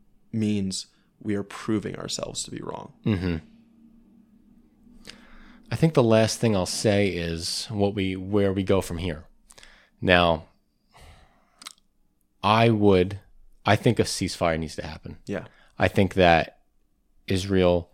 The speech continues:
Speaker 2: has shown its ability to defend itself. I've read reports that twenty-five percent of homes in Gaza are gone. A quarter of the homes are just gone.
Speaker 1: Ugh.
Speaker 2: If that's the case and those reports are accurate, even if it's fifteen percent,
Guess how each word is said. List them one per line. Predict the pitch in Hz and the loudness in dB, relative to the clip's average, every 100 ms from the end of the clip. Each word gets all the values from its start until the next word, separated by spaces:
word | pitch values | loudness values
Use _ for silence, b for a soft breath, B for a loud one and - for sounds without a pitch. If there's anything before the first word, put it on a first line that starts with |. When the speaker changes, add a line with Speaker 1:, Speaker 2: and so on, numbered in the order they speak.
| _ | _
Speaker 2:
has | - 90 85 - | -2 0 -2 -8
shown | - - 113 90 85 85 | -2 0 2 2 -2 -6
its | - - | -10 -8
ability | 82 82 82 85 | -6 -6 -6 -10
to | 87 | -12
defend | 87 - 85 95 | -10 -6 -4 -4
itself. | - - 143 _ _ b b b - | -6 -6 -6 _ _ b b b -6
I've | 98 95 | -4 2
read | 98 92 | 2 2
reports | 87 - 85 98 - | -2 -2 -4 -4 -8
that | 73 - | -10 -6
twenty-five | - 98 92 - 85 - | -2 0 0 -2 -4 -4
percent | 92 - 87 - | -6 -2 -4 -4
of | |
homes | - 82 87 104 117 | -8 -6 -4 -6 -8
in | 90 82 | -8 -6
Gaza | 78 80 90 98 - | -6 -6 -6 -6 -6
are | 80 | -6
gone. | 80 80 101 - _ b b _ _ | -6 -8 -10 -14 _ b b _ _
A | - | -18
quarter | - 90 92 | -8 -4 -2
of | 90 | -4
the | 80 | -6
homes | - 87 117 104 | -8 -6 -6 -6
are | |
just | 90 - | -8 -6
gone. | - 76 95 147 | -4 -2 -4 -6
Speaker 1:
Ugh. | 113 107 b b b b _ - | -12 -16 b b b b _ -10
Speaker 2:
If | 95 | -2
that's | 98 113 - | 2 2 0
the | 127 | -4
case | - 92 151 - | 0 0 0 -4
and | - 95 | -4 -2
those | 90 | -2
reports | 95 110 95 | -2 -2 -2
are | - | -2
accurate, | 92 - 202 | -4 0 2
even | 202 | 4
if | 180 | 4
it's | 123 | 0
fifteen | - 104 - 80 | -2 -2 -2 -6
percent, | 82 - 78 | -6 -10 -12